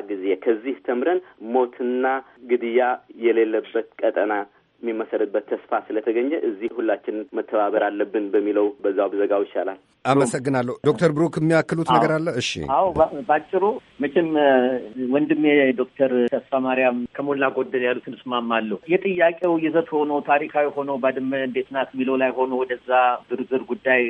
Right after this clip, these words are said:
Speaker 3: ያው ፋክት ነው፣ እውነት ነው ገባን እንጂ ዋናውማ እዚህ የተ-፣ የምንገናኘው የምንመካከረው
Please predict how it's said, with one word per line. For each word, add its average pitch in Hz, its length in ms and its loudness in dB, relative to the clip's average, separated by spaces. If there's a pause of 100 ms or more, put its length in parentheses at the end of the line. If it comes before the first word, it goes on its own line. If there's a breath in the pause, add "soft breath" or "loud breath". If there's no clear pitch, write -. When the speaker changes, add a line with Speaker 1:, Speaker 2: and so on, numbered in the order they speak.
(140)
Speaker 3:
ያው 120 200 6 (240)
ፋክት - 260 -6
ነው፣ 131 120 -2
እውነት 131 240 -2
ነው 127 160 0
ገባን 123 380 2
እንጂ 131 180 -2 (280)
ዋናውማ 135 600 0
እዚህ 104 200 -4
የተ-፣ 139 180 -2
የምንገናኘው 127 760 -2
የምንመካከረው 123 840 -4